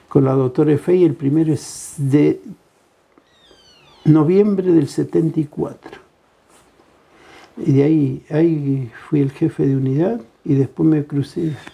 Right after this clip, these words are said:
al otro pasillo que estaba traumatología. Porque siempre me gustó aprender. Y en traumatología aprendí, aprendí de todo. De todo,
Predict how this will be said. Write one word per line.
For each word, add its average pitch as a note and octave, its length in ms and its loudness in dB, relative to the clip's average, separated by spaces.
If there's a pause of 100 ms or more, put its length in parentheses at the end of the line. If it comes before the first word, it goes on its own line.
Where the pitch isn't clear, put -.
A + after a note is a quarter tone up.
al C#3+ 160 -4
otro D#3 300 -2
pasillo - 600 -4
que D3+ 240 -2
estaba C#3 480 -2
traumatología. C#3+ 880 -2 (1900)
Porque G3 180 2
siempre A3+ 300 0
me F#3 140 4
gustó F3 260 2
aprender. D3 540 -2 (160)
Y G3+ 100 -6
en C#3+ 80 -2
traumatología F#3 800 0
aprendí, E3+ 580 -2 (400)
aprendí E3 400 -2
de D3+ 160 2
todo. D3 440 0 (1000)
De D3+ 80 -8
todo, C#3 440 0